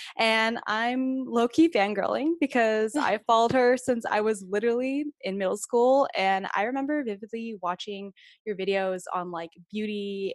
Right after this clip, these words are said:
Speaker 1: and fashion and just, like, your tips for even, like, high school. Like, I just remember all of it, and, um, yeah, I'm just so excited to have you on here. So Katie is a talented creator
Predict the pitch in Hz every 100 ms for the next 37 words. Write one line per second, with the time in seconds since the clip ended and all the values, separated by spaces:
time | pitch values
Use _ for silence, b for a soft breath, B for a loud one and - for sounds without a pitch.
0 | - 165 - - 214 196 196 220 208 202
1 | - 190 196 220 208 202 - 214 202 -
2 | 214 208 233 403 453 - 196 208 - 302
3 | 320 254 - - 214 294 311 233 226 247
4 | 180 190 208 208 214 - B B B B
5 | - 208 196 196 - 196 190 185 185 185
6 | 190 202 214 - 180 175 175 190 - -
7 | 170 180 190 180 175 175 170 170 175 175
8 | 175 180 - 180 175 175 180 - 247 269
9 | 294 214 208 202 - 185 - 196 226 233
10 | 240 - 190 170 180